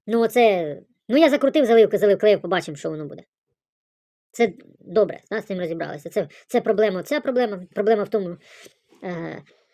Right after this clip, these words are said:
сама для мене головна кістка — те, що він максимально не світить. Ну, не світить він максимально, блядь. Там рекламували в Тіктоці, я ж в Тіктоці це ж, е, дивився, мені потрапив цей ліхтар, я загорівся, захотів його купити і знайшов його на пром.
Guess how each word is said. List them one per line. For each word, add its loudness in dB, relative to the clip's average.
сама -2
для -4
мене -2
головна 4
кістка — -2
те, 0
що -4
він -4
максимально -4
не -8
світить. -16
Ну, 2
не 4
світить 0
він -8
максимально, -6
блядь. -20
Там 4
рекламували 4
в -2
Тіктоці, 2
я 4
ж 0
в -14
Тіктоці -2
це -8
ж, -8
е, -6
дивився, 2
мені 0
потрапив 2
цей 0
ліхтар, 0
я 2
загорівся, -2
захотів -6
його 4
купити 0
і 2
знайшов 0
його 2
на -4
пром. -2